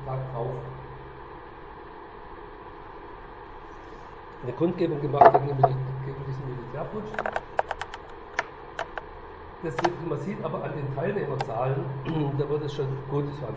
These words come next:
Ferien, das erklärt man vermutlich fast alles, aber es waren schon ein paar weniger. Äh, es ging dann auch später los mit Irakkrieg neunzehnhunderteinundneunzig und vor allem Irakkrieg zweitausenddrei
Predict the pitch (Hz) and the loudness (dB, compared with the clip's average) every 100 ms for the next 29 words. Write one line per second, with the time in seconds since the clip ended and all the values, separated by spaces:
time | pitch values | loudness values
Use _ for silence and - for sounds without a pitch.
0 | 123 113 127 - - - - 120 - - | 0 0 0 -2 -6 -8 -8 -8 -8 -8
1 | - - - - 131 135 131 131 - 127 | -8 -8 -8 0 2 2 0 -4 -6 -4
2 | 131 135 131 - 131 123 - 160 214 - | 0 2 2 2 0 -2 0 0 2 -2
3 | - - 156 170 - - 156 - 160 156 | -6 -6 -2 0 0 2 4 4 4 4
4 | 143 135 131 135 - - - - - - | 4 6 6 4 2 -2 -4 -6 -8 -8
5 | - - - 156 160 - - - 202 196 | -8 -8 2 4 6 2 -4 -4 0 2
6 | 190 139 135 139 156 190 160 175 - 156 | 2 0 0 0 0 0 0 -2 -2 -4
7 | - 135 131 156 - 151 143 143 127 147 | -4 2 2 2 0 -2 -2 0 0 0
8 | - 123 123 127 156 202 214 - - - | 0 0 2 4 4 4 0 -4 -6 -8
9 | - - - 151 165 165 139 135 151 143 | -4 -2 0 0 0 0 0 0 -4 -6
10 | 143 131 131 117 - - 113 156 | -2 0 0 0 -2 -2 0 0